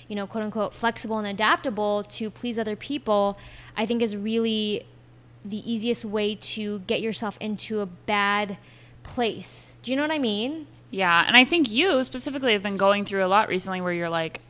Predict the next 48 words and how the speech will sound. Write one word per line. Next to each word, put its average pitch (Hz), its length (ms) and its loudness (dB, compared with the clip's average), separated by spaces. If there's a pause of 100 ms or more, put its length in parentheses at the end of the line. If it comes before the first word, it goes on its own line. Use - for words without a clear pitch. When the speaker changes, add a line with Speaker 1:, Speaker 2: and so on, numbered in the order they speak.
(140)
Speaker 2:
you 190 100 -8
know, 175 140 0
"I 220 100 4
don't 247 180 2
wanna 294 180 4
go 220 100 4
to 190 80 2
my 175 140 -2
friend's 170 240 -6
birthday 170 260 -8
party, 170 360 -4
so 170 220 -8
I'm 175 160 -4
not 175 180 -2
going 165 260 -6
to - 180 -8
'cause - 180 -14
it 160 140 -10
doesn't 185 240 -8
make 220 120 0
me 247 100 2
happy 254 260 0
to 180 80 -6
be 170 140 -6
up - 160 -10
till 156 240 -8
midnight 151 400 -10
and - 100 -10
it - 80 -12
doesn't 175 160 -8
make 208 120 -6
me 220 80 -4
happy 202 240 -6
to 170 40 -8
eat 165 160 -8
dinner 165 220 -6
at - 80 -10
nine 160 200 -4
P - 140 -10
M." 175 200 -6
So 170 260 0 (400)
prior 220 420 6
to 240 160 -2
creating 185 400 0
those 190 220 -2
daily 202 320 2
routines, 214 500 -2
like, 180 200 -2